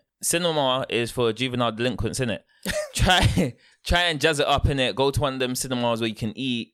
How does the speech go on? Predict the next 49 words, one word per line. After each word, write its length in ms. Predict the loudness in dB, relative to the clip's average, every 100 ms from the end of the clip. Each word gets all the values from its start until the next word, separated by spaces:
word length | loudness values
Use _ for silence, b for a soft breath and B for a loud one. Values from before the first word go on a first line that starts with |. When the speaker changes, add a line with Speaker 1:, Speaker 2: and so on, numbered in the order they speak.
| _
Speaker 2:
Mm, 260 | -16 -16 -8
there's 120 | -2
Speaker 1:
Do 40 |
you 20 | 0
Speaker 2:
one 60 |
Speaker 1:
know 60 | 0
Speaker 2:
in 40 |
Speaker 1:
what 0 |
I'm 60 | 0
saying? 220 | 0 0
Speaker 2:
Selfridges, 260 | -4 -6 -6
innit? 140 | -6 -2
Speaker 1:
Yeah, 140 | 0
Speaker 2:
Selfridges 400 | 0 0 -4 -6
do 60 | -4
Speaker 1:
yeah, 140 | 0 2
Speaker 2:
it. 80 | 2
Speaker 1:
yeah, 160 | 0 0
yeah, 220 | 0 0
Speaker 2:
Yeah. 60 | 0 -2
Speaker 1:
yeah. 60 |
There's 180 | -4 -4
a 60 | -4
few 260 | -2 -2
of 100 | 0 0
them. 280 | 0 -2 -10 b b
Or, 560 | -2 0 2 0 -2 -6 _ _ _ _ _ -10
listen, 260 | -6 -2
I 80 | -2
might 180 | -2 -2
have 160 | -4 -6
to 80 | -8
do, 280 | -6 -6
like, 300 | -6 -6 -6
some 220 | -10 -10 -4
hacks 360 | -4 -4 -6
for 120 | -10
people, 340 | -8 -8 -6 -4
innit? 160 | -4 -2
Or 140 | -2
go 200 | 2 2
to 120 | 2 2
Speaker 2:
So 80 | 2
Speaker 1:
them 80 |
Speaker 2:
if 280 | 0 -4 -14 -2
Speaker 1:
driving. 580 | 0 2 0 -6 -8 -8
Speaker 2:
if 140 | -6
we 120 | -4 0
get 240 | 0 -2